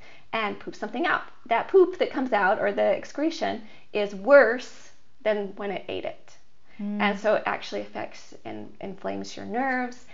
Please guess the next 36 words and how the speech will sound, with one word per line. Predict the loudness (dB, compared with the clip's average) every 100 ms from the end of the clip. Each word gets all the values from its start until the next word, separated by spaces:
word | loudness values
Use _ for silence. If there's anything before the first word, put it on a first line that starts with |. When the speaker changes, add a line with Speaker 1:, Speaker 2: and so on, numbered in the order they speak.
| -14 -10
Speaker 1:
and | -8 -8
hence | -8 -8 -8 -10
it | -12
creates | -12 -10 -8 -10 -10 -14 -14 -14 -14 -14 -2
all | 0 2
the, | 2 0 0 -6 -14 4
whether | 6 8 6
it | 4
be | 0 0 -2 -6 -12 -14 -14 -14 -14 -8
mental | 2 2 4 2 4
illness, | 4 4 4 4 2 -8 -6
it | -4 -2
could | -4 -2
be | -2 -2 -2
eczema | -8 -6 -4 0 2 2
coming | 0 -4 -2
out | -4
of | 2
dermatoxins, | 2 2 -4 -4 -6 -4 -2 -2 -4
it | -6
could | -8 -6
be, | -4 -2 -4 -8 -14 -14 -14 4
there | 10
are | 10
just | 10 0
so | 2 2
many | 4 0 -2 -6 -10 -14 -6
different | -4 2
Speaker 2:
Would | 4
Speaker 1:
things. | 8
Speaker 2:
that | 6
affect, | 6 4 4
like, | 0
acne? | 0 -4 -6 -8 -8 -10 -14 -14 -6 2
Speaker 1:
Oh, | 2
yeah. | 2